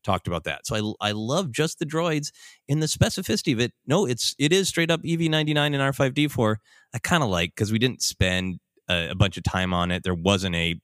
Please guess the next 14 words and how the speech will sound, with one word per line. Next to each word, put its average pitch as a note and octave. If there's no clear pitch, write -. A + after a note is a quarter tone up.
you G2+
know, E2
bad E2+
motivator E2
joke. F2
Uh, D2+
he F#2+
was E2+
just -
floating -
around F#2
the F2
background. F2+
Uh, D#2